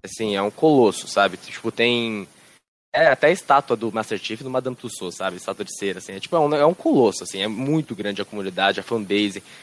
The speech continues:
a quantidade de produtos e marketing que tem da franquia Halo e o impacto que ela teve. Então, mas em outros países ela, ele não é tão grande, assim. No México é grande, na Europa é grande. Mas no Brasil, é, sempre foi muito menor, né? Então,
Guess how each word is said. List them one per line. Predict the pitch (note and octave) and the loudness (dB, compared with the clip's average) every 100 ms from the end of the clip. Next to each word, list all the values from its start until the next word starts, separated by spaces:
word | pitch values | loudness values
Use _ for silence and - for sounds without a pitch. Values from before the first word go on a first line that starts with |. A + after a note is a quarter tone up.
| - - | -18 -2
a | G2 | 0
quantidade | - A2+ B2+ A#2+ | 0 0 2 2
de | - | 2
produtos | - C3+ G#2+ A#2 B2+ - G#2+ | 2 2 4 0 -2 -4 -10
e | A#2 | -4
marketing | A2+ G#2+ A2+ G#2+ - G#2 | 2 2 2 -4 -10 -10
que | A#2 | -8
tem | - A#2 | -2 -2
da | A2 | -2
franquia | A2 A2+ G#2+ | -2 0 2
Halo | G#2 A2 G2 - - | 4 2 2 -4 -6
e | C3 | -4
o | |
impacto | D#3 A#2+ A2 - | 2 2 2 -2
que | - | -6
ela | G2+ | -4
teve. | - F2+ F#2 - - - _ _ - - | -4 -8 -12 -16 -20 -20 _ _ -18 -4
Então, | A2+ D3 D3+ - | 4 6 6 2
mas | - C#3+ F#3+ D#3+ B2+ | 0 2 4 2 0
em | |
outros | D3+ - D3+ | -4 -6 -2
países | D#3+ E3 C3+ | 2 2 2
ela, | D#3 - | -4 -4
ele | D3 D3 | -4 -2
não | F3 | -4
é | |
tão | - D3+ | -4 -6
grande, | A2+ G2+ G2 | -4 -4 -6
assim. | F#2+ B2 | -10 -10
No | C3+ | -2
México | D3 C#3 A#2 | 0 0 -4
é | |
grande, | A#2+ C#3 C#3+ C#3 A#2+ | -4 -2 -2 -4 -4
na | A#2+ B2 | 2 6
Europa | A#2+ A2+ A#2+ - | 8 8 6 4
é | A2 | -2
grande. | G2+ G2+ F#2 - - - _ _ _ _ - | 0 -2 -4 -12 -18 -20 _ _ _ _ -4
Mas | A2+ | 0
no | B2+ | 6
Brasil, | B2+ A2+ G2+ C3 - - - - | 6 6 2 -2 -4 -14 -20 -2
é, | G#2 G#2 G#2 | 4 8 8
sempre | - C#3 | 4 -4
foi | - | -4
muito | C3+ A2+ A#2 D3 B2 | -4 -4 -6 -6 -8
menor, | G2 F#2 F2 - - - - F#2 | -6 -6 -8 -12 -20 -20 -20 -20
né? | - - - _ _ - | -20 -20 -20 _ _ -12
Então, | - A#2+ A#2+ A#2+ A#2 A#2 A2+ | 2 4 6 6 4 4 0